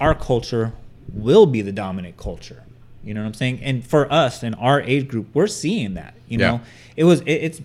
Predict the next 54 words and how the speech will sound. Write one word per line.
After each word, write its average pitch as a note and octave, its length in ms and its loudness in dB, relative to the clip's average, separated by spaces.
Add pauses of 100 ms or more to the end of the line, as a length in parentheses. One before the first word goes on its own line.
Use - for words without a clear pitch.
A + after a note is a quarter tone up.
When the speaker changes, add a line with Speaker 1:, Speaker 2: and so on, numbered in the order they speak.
Speaker 1:
it's F3 220 -2
cool C3 800 4 (920)
to - 100 0
be C3+ 180 2
like B2 240 2
your A2 100 -4
favorite G2 340 -8
rapper. F2 420 -12 (220)
You G#2 100 -10
know G2+ 60 -6
what G2 60 -8
I'm G2 100 -8
saying? G2+ 260 -6
It's G#2 180 -10
cool A#2+ 480 0 (340)
to, A#2+ 220 0
to B2 260 -2
want B2 340 0
to B2 100 -6
do A#2+ 220 -2
that. G2 320 -8
Now, A2 300 -2 (880)
I'm C#3+ 140 4
not C#3 160 2
gonna B2+ 160 0
sit C#3 220 0
there C3+ 140 4
and A#2+ 100 -2
try C3+ 140 2
to A#2 80 0
put, A#2 260 2
you A#2 100 -8
know, G#2 160 -4
cornrows A2+ 440 0
in G2+ 80 -2
my G#2 140 -2
hair G#2+ 160 0
and G#2+ 200 -4
try A#2+ 140 0
to G#2 60 0
look G#2+ 140 -2
like F#2+ 140 -6
Snoop A#2+ 280 -2
Dogg, G2 240 -6
'cause - 100 -14
I, G#2+ 120 -6
I G#2+ 200 -6
know A2+ 240 2
for G#2 140 -6
a F#2+ 60 -6
fact G#2+ 300 -4
I G2 60 -8
look G#2 180 -6
ridiculous. G#2 640 -4